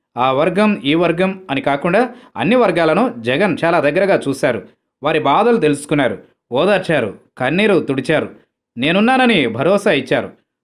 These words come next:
ఇలా చూసుకుంటే పాదయాత్రకు ముందు జగన్, తరువాత జగన్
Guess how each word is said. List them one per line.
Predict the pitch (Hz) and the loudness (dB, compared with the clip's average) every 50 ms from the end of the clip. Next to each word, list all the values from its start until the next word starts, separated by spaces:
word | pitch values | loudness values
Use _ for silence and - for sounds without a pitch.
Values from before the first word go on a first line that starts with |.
| _ - | _ -8
ఇలా | 117 123 143 143 143 | -4 -2 -2 0 0
చూసుకుంటే | 190 208 - - 226 185 190 220 233 | -2 -2 -2 -2 -2 0 0 0 0
పాదయాత్రకు | 226 226 135 143 175 202 190 180 175 180 170 165 - 151 | 0 0 0 0 2 2 2 2 2 0 0 -2 -2 -2
ముందు | 131 127 147 185 208 196 131 117 | -2 0 0 0 2 0 0 0
జగన్, | 107 123 135 147 180 208 220 220 - - - _ _ - | 0 -2 0 0 0 -2 -2 -4 -10 -16 -20 _ _ 0
తరువాత | 208 214 233 240 240 233 233 | 2 2 4 4 2 2 2
జగన్ | 165 123 113 135 147 170 196 214 | 0 0 0 -2 0 0 0 -2